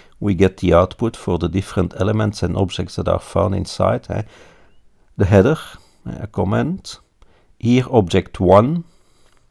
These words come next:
and then immediately followed by object eight and nine, hmm. All the objects that are in here, uh, they are stored in that stream object, so we don't see them. Hmm.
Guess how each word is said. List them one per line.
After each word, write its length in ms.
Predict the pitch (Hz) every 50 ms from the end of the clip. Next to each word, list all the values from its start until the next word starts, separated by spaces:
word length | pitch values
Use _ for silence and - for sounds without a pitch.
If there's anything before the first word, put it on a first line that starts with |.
| _ _ _ _ _ _ - _ _ _ _ _ _ - _ _
and 240 | - 101 104 104 101
then 220 | 104 117 123 135
immediately 500 | - 123 110 110 113 117 120 - 120 120
followed 480 | 113 - - - 104 107 107 104 - 104
by 220 | 98 92 92 95
object 500 | - 123 113 95 85 - 95 85 - - - -
eight 400 | 117 113 113 - - - - - _ _ - _ _ _ _ _
and 240 | - 98 98 101 98
nine, 340 | 98 92 87 87 85 80 80 - -
hmm. 140 | - 92 101 104 - _ _ _ _ - _ - - - -
All 260 | - 117 117 127 135
the 140 | 123 120 127
objects 380 | 131 135 120 - 135 123 120 -
that 160 | 117 110 -
are 220 | 101 92 90 87
in 180 | 110 113 110 95
here, 400 | 90 - 110 110 113 117 123 120 - - -
uh, 260 | - 101 107 107 104
they 280 | 101 95 - - 98 95
are 160 | 92 90 -
stored 500 | - - - - 104 98 104 - - - _
in 180 | - 107 95 98
that 160 | 90 90 -
stream 400 | - - - - 110 104 104 98
object, 420 | 110 101 - - 104 104 - - -
so 200 | - - - 107
we 160 | 101 95 90
don't 180 | 87 92 92
see 240 | - - - 101 92
them. 240 | 82 - - 85 98 - _ _ _ _
Hmm. 120 | - -